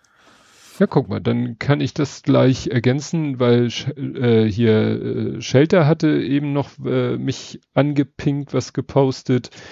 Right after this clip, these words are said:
Ähm, äh,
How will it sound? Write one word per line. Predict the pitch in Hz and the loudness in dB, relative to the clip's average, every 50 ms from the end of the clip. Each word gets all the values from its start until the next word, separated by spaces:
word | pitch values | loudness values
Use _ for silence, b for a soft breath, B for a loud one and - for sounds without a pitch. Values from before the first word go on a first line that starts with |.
| B B B B B B - | B B B B B B -2
Ähm, | - 135 127 120 117 117 117 113 110 110 110 107 98 - _ _ _ _ _ _ _ _ _ _ _ - - | 2 4 4 6 4 4 2 2 2 2 0 -2 -4 -8 _ _ _ _ _ _ _ _ _ _ _ -16 -12
äh, | 120 113 - 123 120 90 127 120 - 131 | -10 -10 -10 -10 -10 -10 -10 -10 -10 -12